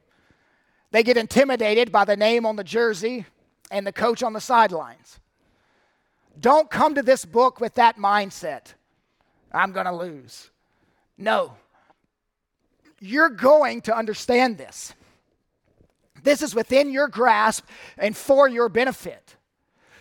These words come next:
Don't get overwhelmed. I'm going to guide you through the book. I'm going to take you by the hand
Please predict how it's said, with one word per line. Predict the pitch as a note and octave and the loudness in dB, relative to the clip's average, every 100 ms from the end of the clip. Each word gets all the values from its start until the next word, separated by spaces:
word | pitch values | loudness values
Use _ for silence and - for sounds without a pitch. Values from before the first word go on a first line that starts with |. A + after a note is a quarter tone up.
| _ | _
Don't | D3+ C4 E4+ - | 0 2 2 2
get | D4+ | 4
overwhelmed. | D4+ C4 B3+ A3+ A3+ B3+ D#4+ E4 - _ _ _ _ _ | 4 4 0 0 4 4 4 0 -16 _ _ _ _ _
I'm | A#3 C#4+ A#3 | 0 0 2
going | B3+ E4+ F#4 D4 | 2 4 2 -4
to | A3+ | -8
guide | F#3 A#3+ C#4 D4+ B3 | 0 4 6 4 2
you | A#3+ A#3 | -8 -12
through | - B3+ | -8 -8
the | A3 | -8
book. | D3+ C4 G#3 - - _ _ _ _ | -2 0 0 -4 -20 _ _ _ _
I'm | G#3+ B3 G#3+ | 0 0 2
going | C#4 F4 F4+ | 2 2 0
to | C#4 A#3+ | -8 -10
take | - C4+ D#4+ - | 0 2 2 -6
you | D#4+ | -8
by | G#3+ B3 C4+ | 0 4 4
the | C#4+ C4+ | 4 0
hand | G3 G#3 A#3+ G#3+ G#3 | -2 -6 -4 -6 -8